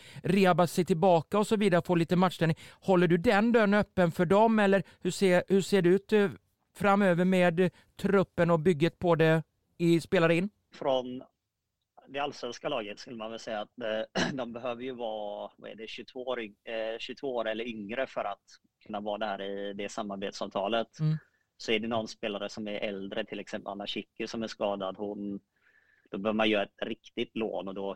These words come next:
Speaker 2: kan hon inte dubblera och då tror jag att hon matchas igång i F nitton istället. Ehm, men sen har vi ju i våran trupp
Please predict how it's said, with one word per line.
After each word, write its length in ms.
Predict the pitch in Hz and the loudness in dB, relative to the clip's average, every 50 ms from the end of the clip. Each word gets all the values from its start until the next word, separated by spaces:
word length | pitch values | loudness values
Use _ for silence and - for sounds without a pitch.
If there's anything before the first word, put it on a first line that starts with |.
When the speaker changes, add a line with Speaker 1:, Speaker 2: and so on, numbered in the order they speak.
| - _ | -10 _
Speaker 2:
kan 260 | - 120 107 98 101 | -8 -8 -8 -8 -8
hon 140 | 101 110 110 | -10 -10 -10
inte 180 | 113 - - | -10 -10 -12
dubblera 600 | 101 95 104 95 95 104 101 95 90 90 104 101 | -14 -12 -12 -10 -6 -6 -4 -4 -4 -2 -2 -2
och 80 | 104 101 | -2 -4
då 340 | 104 107 104 101 101 101 98 | -4 -6 -6 -6 -6 -6 -8
tror 180 | - - - 98 | -10 -10 -10 -8
jag 60 | 87 | -8
att 260 | - _ _ _ _ _ - | -10 _ _ _ _ _ -14
hon 140 | 110 104 104 | -10 -8 -6
matchas 420 | 107 104 - - - 98 - - | -6 -6 -6 -8 -10 -10 -10 -10
igång 280 | 104 98 104 101 101 98 | -10 -8 -8 -8 -6 -6
i 80 | 104 | -8
F 200 | 104 - - - | -8 -10 -12 -14
nitton 320 | 98 95 - - 107 104 101 | -14 -14 -14 -12 -12 -10 -10
istället. 440 | 95 - - 98 95 101 - - _ _ - - - - | -10 -8 -6 -6 -6 -8 -10 -14 _ _ -20 -16 -10 -6
Ehm, 640 | 104 101 101 101 101 101 101 101 101 101 101 98 - _ _ _ _ _ _ _ _ _ _ _ _ _ _ _ _ _ _ - | -4 -4 -4 -4 -4 -4 -4 -6 -6 -8 -8 -12 -14 _ _ _ _ _ _ _ _ _ _ _ _ _ _ _ _ _ _ -12
men 160 | - 117 117 110 | -6 -6 -6 -4
sen 260 | - 127 110 107 107 | -4 -4 -6 -4 -4
har 260 | - 131 117 101 98 | -2 -2 -2 -2 -2
vi 100 | 107 123 | -4 -4
ju 120 | 127 123 - | -4 -4 -4
i 140 | - 117 110 | -6 -8 -8
våran 320 | 117 120 117 110 107 107 | -8 -8 -8 -8 -10 -10
trupp 240 | - 123 127 123 | -10 -10 -10 -12